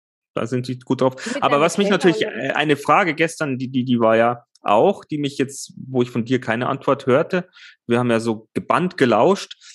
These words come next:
Speaker 1: äh, wie, wie ist denn das, wenn, wenn, wenn der Mann einen kleinen Dick hat? Einen
Speaker 2: Ja,
Speaker 1: kleinen
Speaker 2: stimmt,
Speaker 1: Penis?
Speaker 2: die Frage war ja auch, das ist, das ist saublöd. Das ist wirklich, wirklich blöd,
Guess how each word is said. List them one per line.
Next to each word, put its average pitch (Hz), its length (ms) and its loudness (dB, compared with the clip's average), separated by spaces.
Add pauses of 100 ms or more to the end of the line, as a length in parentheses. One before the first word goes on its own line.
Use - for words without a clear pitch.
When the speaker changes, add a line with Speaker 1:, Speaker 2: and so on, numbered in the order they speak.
(380)
Speaker 1:
äh, 123 360 0 (1120)
wie, 131 340 -4
wie 180 80 2
ist 202 120 0
denn 226 60 2
das, 190 160 0
wenn, 139 400 -4
wenn, 135 340 -4
wenn 131 140 0
der 127 80 4
Mann 123 240 0
einen 131 100 -4
kleinen 123 260 0
Dick 196 220 -4
hat? - 300 -4 (1160)
Einen 113 80 -8
Speaker 2:
Ja, - 40 -12
Speaker 1:
kleinen 120 240 0
Speaker 2:
stimmt, - 100 -16 (180)
Speaker 1:
Penis? 123 180 -2
Speaker 2:
die - 60 -14
Frage 226 340 0
war 226 120 2
ja 208 300 4
auch, 226 340 -2 (580)
das 220 260 0
ist, 247 300 -2
das 254 180 2
ist - 220 -2
saublöd. 156 580 -2 (380)
Das 226 260 0
ist - 240 -4
wirklich, 254 680 0
wirklich 233 420 -2
blöd, - 480 0